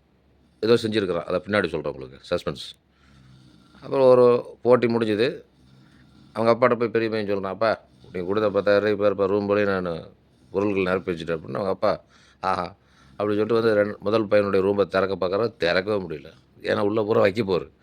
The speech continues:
"சரி, மீதி எவ்வளோடா காசு வச்சிருக்கிற?" அப்படின்னா, "பத்து ரூபா இருக்குதுப்பா" அப்படின்னு சொல்லி பத்து ரூபா திருப்பி கொடுத்துட்றான். அப்புறம் ரெண்டாவது பையன் ஒரு ஒதுக்கப்பட்ட ரூம் இருக்கும் இல்லைங்களா, அந்த ரூமுக்கு போறாங்க.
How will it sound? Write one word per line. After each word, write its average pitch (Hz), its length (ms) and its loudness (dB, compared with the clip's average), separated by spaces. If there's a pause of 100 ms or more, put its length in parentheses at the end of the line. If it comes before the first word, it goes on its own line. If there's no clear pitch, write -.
(600)
"சரி, 113 180 -2
மீதி 120 280 4
எவ்வளோடா 117 280 4
காசு 107 280 0
வச்சிருக்கிற?" 95 280 -2
அப்படின்னா, 95 320 -4
"பத்து 101 220 -2
ரூபா 110 160 4
இருக்குதுப்பா" 87 600 -4
அப்படின்னு 90 100 -8
சொல்லி 98 140 -4
பத்து 98 200 -2
ரூபா 92 160 2
திருப்பி 82 280 -6
கொடுத்துட்றான். - 320 -12 (1000)
அப்புறம் 101 240 0
ரெண்டாவது 135 320 4
பையன் 123 200 4
ஒரு 110 380 0
ஒதுக்கப்பட்ட 113 440 0
ரூம் 107 160 0
இருக்கும் 98 260 -4
இல்லைங்களா, 95 180 -2
அந்த 92 140 -4
ரூமுக்கு 95 360 -2
போறாங்க. 76 320 -4